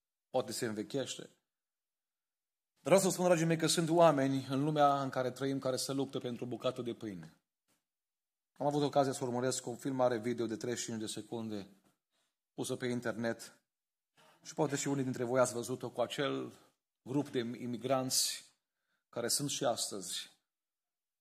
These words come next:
la aceste temperaturi joase din afară, undeva între Polonia și Belarus, la graniță.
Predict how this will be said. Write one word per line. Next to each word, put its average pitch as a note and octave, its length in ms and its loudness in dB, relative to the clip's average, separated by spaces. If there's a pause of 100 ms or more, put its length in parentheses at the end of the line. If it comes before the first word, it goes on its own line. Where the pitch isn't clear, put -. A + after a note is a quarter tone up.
la B2+ 100 0
aceste B2+ 360 -4
temperaturi A#2+ 720 -2 (560)
joase B2 400 0
din A2+ 140 -6
afară, A#2+ 520 2 (680)
undeva B2+ 380 4
între B2+ 520 -2 (240)
Polonia B2+ 380 0
și A2+ 160 -6
Belarus, A#2 680 0
la A2+ 160 0
graniță. A#2 600 0